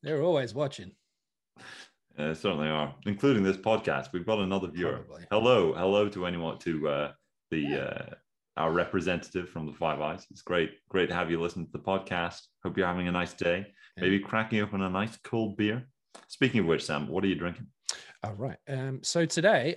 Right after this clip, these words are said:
Speaker 1: I have got, um, from Woodford's Norfolk, uh, I have got the Wherry, an amber ale. And you know how we love a,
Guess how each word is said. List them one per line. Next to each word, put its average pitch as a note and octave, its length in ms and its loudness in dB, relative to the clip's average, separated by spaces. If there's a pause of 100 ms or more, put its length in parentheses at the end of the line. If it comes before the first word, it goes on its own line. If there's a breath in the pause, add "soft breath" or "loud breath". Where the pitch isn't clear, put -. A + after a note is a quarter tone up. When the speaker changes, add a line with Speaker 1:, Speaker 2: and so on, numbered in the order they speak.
Speaker 1:
I D#3+ 180 4
have G#3 240 4
got, - 500 -8 (140)
um, G#2+ 400 -8 (1200 soft breath)
from F3 520 6 (120)
Woodford's E3 960 4
Norfolk, D#3 800 4 (560 loud breath)
uh, C#3 580 4
I C#3 140 2
have C3 140 -2
got C#3+ 160 0 (120)
the C3+ 300 0 (200)
Wherry, C3+ 520 2 (640 loud breath)
an A#2+ 180 -8
amber C#3 360 -2
ale. C3+ 440 -6 (300)
And C3 280 -4 (400)
you D3 120 -2
know A3 140 6
how G3+ 120 6
we E3+ 100 2
love C3+ 320 0
a, A2 320 -8